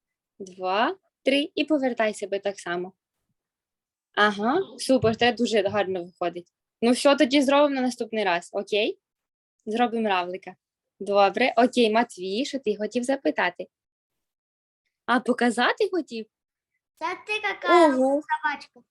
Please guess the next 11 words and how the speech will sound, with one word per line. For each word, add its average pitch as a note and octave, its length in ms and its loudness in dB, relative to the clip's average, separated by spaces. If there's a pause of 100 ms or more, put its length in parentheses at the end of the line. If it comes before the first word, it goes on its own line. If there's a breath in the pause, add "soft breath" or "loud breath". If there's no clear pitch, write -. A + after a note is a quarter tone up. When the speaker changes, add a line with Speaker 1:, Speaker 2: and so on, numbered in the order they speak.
(840)
Speaker 1:
Ого, D4+ 600 2
то D#4+ 100 0
вона D#4 120 2
така F4 220 -2
велика, E4+ 360 -6
така, E4 240 -4
як D#4+ 100 -2 (140)
ти. C#4 260 -10 (1080)
Дуже A#3 480 0
великий. G#3+ 400 0 (680)
<laughs> D#4+ 320 4